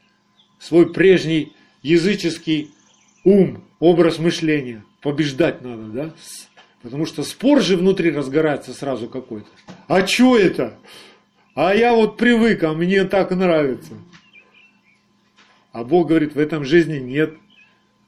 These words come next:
Только те слова, которые говорю вам, суть дух и жизнь есть».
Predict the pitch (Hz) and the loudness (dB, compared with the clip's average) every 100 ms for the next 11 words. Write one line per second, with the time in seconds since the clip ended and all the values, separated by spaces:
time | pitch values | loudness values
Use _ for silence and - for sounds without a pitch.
0 | _ _ _ _ _ _ _ _ _ _ | _ _ _ _ _ _ _ _ _ _
1 | _ _ _ 151 151 151 156 160 165 160 | _ _ _ -4 -4 -2 -6 -6 -6 -6
2 | 151 143 160 160 - 156 147 143 143 147 | -6 -4 -6 -8 -8 -6 -4 -4 -4 -4
3 | 139 147 170 147 117 - _ _ _ _ | -4 -6 -6 -8 -16 -20 _ _ _ _
4 | - - 185 170 - 135 175 - 170 139 | -18 -4 -2 -2 0 2 4 2 -2 0
5 | 170 165 147 165 185 185 - | -2 -2 -2 0 0 -2 -8